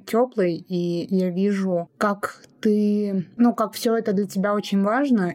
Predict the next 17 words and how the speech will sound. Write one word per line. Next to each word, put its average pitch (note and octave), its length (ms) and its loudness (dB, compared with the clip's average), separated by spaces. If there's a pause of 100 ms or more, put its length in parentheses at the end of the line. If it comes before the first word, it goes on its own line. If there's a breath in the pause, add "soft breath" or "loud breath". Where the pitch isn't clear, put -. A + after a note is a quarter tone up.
и F#3+ 140 0
что F#3 400 -2
ты G3 180 0
продолжаешь F#3+ 680 -2
нести, G#3+ 680 0
э, F#3 760 -4
эти F#3+ 220 -4
мысли F#3+ 420 0
в E3 100 -6
мир G3 480 0
и, F3 380 -4
э, F3+ 340 -6
ваш F#3 220 -2
центр. F#3+ 540 0
И F3+ 120 -4
ещё F3+ 560 0
раз F#3 240 -4